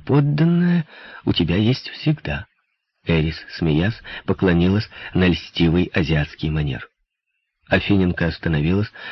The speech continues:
рассматривая подругу. Эрис недоуменно подняла брови. «Ты напомнила мне об одном важном деле. Я чуть не забыла о нем».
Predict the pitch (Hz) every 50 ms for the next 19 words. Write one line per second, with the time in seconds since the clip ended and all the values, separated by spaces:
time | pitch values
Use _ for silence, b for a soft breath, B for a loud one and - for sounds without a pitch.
0 | B B 87 85 82 - - - - 80 78 73 73 - - 82 73 76 76 76
1 | - 76 67 - 71 69 64 58 57 60 B B B B B B B B B B
2 | B - 101 107 120 120 120 - - - B B B B B 95 104 101 110 107
3 | 104 101 98 104 117 117 113 117 110 - 110 95 85 90 90 80 80 87 80 80
4 | 78 78 69 69 67 69 b b b b b b b b b b b b b b
5 | b _ _ _ _ _ _ - - 135 151 160 151 - 180 175 175 170 165 165
6 | 160 156 151 147 147 147 147 143 - - 139 127 131 127 123 127 131 131 127 123
7 | 127 127 120 131 123 120 117 113 - 80 71 67 69 - B B B B B B
8 | B B B B B B - 101 117 147 147 - - 156 156 - - 139 139 135
9 | 135 131 127 120 123 127 139 147 123 90 76 67 67 65 65 67 65 65 - -